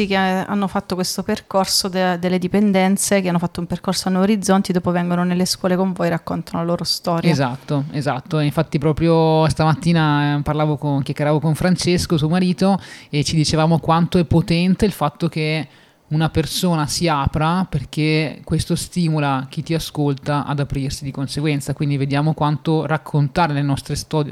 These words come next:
Speaker 1: storie e condividerle stimola poi i ragazzi ad aprirsi con noi, perché uno dei mali di oggi è proprio la solitudine, quindi la non fiducia,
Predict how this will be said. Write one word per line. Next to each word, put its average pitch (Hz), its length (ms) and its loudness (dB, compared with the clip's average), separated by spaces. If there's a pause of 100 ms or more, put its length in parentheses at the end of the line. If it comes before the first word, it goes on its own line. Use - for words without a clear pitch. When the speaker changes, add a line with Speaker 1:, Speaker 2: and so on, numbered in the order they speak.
Speaker 1:
storie 147 360 -4
e 135 40 -4
condividerle 156 840 2 (360)
stimola 160 520 4
poi 147 440 4
i 156 80 0
ragazzi 143 440 -2
ad 139 80 -2
aprirsi 135 480 -2
con 135 220 0
noi, 127 280 -2 (460)
perché - 720 -6
uno 151 240 0
dei 143 120 0
mali 143 280 0
di 156 140 0
oggi 135 320 0
è - 20 -6
proprio 135 240 -4
la 131 80 0
solitudine, 131 720 -2
quindi 131 240 -2
la 127 200 -2
non 156 220 0
fiducia, 165 720 0